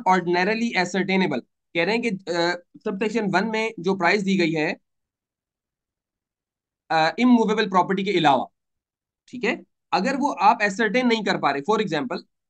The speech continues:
आपके पास कोई painting है, कोई गाड़ी है, कोई अ, घड़ी है, कोई फर्नीचर है या कोई और आपके पास, अ,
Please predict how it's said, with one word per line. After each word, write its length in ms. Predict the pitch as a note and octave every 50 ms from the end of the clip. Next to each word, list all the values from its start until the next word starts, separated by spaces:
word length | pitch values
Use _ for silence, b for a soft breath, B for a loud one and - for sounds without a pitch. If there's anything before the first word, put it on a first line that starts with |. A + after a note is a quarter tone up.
| _ -
आपके 280 | D3 D#3+ E3 - G3
पास 340 | F#3+ F#3+ F#3 F#3 F#3+ F#3+ F#3+
कोई 280 | - F#3 F3+ F3+ F3+ F3
painting 500 | - F#3 F3+ F3+ F#3 F#3 G3+ G3 F#3 E3
है, 200 | D3 D3 D3+ - _ -
कोई 120 | F3+ F3+
गाड़ी 320 | F3 D3+ D#3+ D#3+ E3+ F#3+ F#3
है, 220 | D3+ C#3+ D3 E3
कोई 360 | - F#3+ F#3 F#3 F#3 F#3 - _ _ _ _ _ _
अ, 240 | - D#3 D#3 D#3 D3+
घड़ी 280 | D#3 D#3 F3+ G3 A3 G#3
है, 260 | G3 D#3+ D3 D3 D3+ _ _ _ _
कोई 100 | - F3
फर्नीचर 460 | E3 F#3 F#3+ F#3 G3+ G#3 F#3+ G#3+ G3 E3+
है 220 | D#3 D3+ C#3+ - _ _ _ _ _ -
या 320 | D#3 F3 F3 F3 F3 F3
कोई 380 | E3+ - - _ - F#3+ F#3+ F#3+
और 240 | F#3+ F#3+ G3+ G#3+ G3+
आपके 260 | G3 F3+ F3 - F#3
पास, 380 | F#3+ F#3+ F3+ F3+ F3+ - - -
अ, 280 | F3+ D#3+ D#3+ D#3 D3